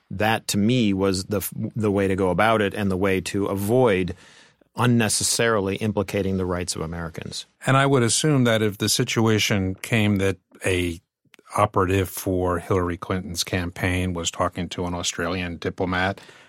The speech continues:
Speaker 2: and it was about helping Hillary get elected using a foreign power,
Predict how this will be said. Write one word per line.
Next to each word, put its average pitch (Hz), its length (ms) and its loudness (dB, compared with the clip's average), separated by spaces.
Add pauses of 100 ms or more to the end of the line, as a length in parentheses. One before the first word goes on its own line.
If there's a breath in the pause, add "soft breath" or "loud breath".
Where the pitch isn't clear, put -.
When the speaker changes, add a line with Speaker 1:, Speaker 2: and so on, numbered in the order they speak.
(220 loud breath)
Speaker 2:
and 87 300 -2
it 87 120 -2
was 87 160 -2
about 87 460 -2 (140)
helping 92 340 -2
Hillary 98 400 2
get 90 140 -2
elected 87 420 -4
using 87 280 -2
a 82 60 -10
foreign 87 320 -4
power, 85 400 0